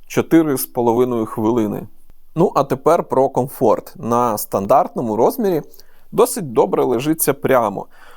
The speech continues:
особливо якщо надувати не надто сильно, залишити його більш м'яким. За рахунок того, що камери мають повздовжні перегородки, немає відчуття, що лежиш на повітряній подушці.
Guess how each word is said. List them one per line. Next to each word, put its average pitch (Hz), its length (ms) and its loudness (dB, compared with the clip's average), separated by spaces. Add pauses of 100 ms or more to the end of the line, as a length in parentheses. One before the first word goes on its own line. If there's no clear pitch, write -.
(100)
особливо 147 640 2
якщо 135 320 -2
надувати 123 640 2
не 123 360 -2
надто 117 460 -2
сильно, 107 480 -2
залишити 123 580 0
його 113 220 0
більш 120 440 -4
м'яким. 113 540 -2 (360)
За 127 160 0
рахунок 170 360 0
того, 175 260 0
що - 200 -8
камери 143 400 -2
мають 113 440 -4
повздовжні 123 640 0
перегородки, 113 800 -2 (300)
немає 131 520 2
відчуття, 185 540 -4
що 120 260 0
лежиш 117 420 0
на 139 220 0
повітряній 127 640 -2
подушці. 127 600 -4